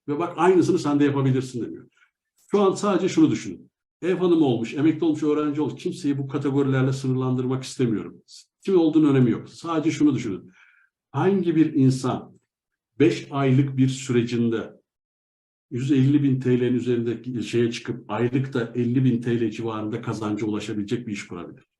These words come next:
Sadece bunun cevabını verin ya. Başka hiçbir şey yok. Ve bir kişi değil bu.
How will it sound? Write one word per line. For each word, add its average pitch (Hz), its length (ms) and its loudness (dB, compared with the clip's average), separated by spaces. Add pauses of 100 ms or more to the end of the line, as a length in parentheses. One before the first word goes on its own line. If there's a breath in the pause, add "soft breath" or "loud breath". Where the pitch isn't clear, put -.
(680)
Sadece 208 240 -2
bunun 233 80 2
cevabını 135 400 0
verin 117 200 -2
ya. 170 160 -8 (840)
Başka 135 240 0
hiçbir 185 180 -2
şey 120 140 -2
yok. 98 140 -4
Ve 143 120 0
bir 202 160 0
kişi - 220 -6
değil 180 220 0
bu. - 260 -12